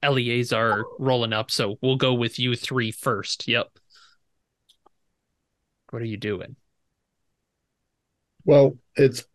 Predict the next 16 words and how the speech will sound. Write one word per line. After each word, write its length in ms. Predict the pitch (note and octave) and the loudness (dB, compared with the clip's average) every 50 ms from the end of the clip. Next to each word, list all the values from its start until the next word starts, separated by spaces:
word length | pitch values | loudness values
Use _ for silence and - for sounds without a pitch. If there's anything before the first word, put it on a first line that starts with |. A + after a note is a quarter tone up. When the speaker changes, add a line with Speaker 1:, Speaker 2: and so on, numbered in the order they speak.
| _ _ _ | _ _ _
Speaker 2:
I 200 | - - D3 E3+ | 0 4 4 4
think 160 | E3 - - - | 4 2 0 2
that 120 | - C3 A#2+ | 4 4 4
it's 120 | A#2 - | 2 0
probably 540 | - - F3+ F#3 F3+ E3 C3+ A2+ A2 A2 G#2+ - - | 2 4 6 6 6 6 4 4 4 2 2 0 2
a 60 | - B2+ | 4 4
little 260 | B2+ D3+ G3 G#3+ D#3+ | 6 6 4 4 4
difficult 520 | C3+ C3 A2 - - - - G2+ G2+ G2 | 6 6 6 4 2 2 4 4 4 4
for 120 | - G#2+ F#2+ | -2 -8 0
Felix 360 | - B2+ A#2+ A2+ G2 - - | 2 4 4 4 2 0 0
to 140 | - A#2 G2+ | 2 2 2
hold 260 | - C3 B2+ A#2+ G#2+ G2+ | 4 6 6 6 6 4
off 180 | F2+ F2+ - - | 2 2 0 0
two 220 | - G3 F#3+ E3 | 2 4 6 6
of 160 | B2 G2 F#2 | 6 4 2
them. 360 | F#2+ F2 E2+ F2 F#2 G#2+ - | 0 -4 -2 -2 -4 -6 -6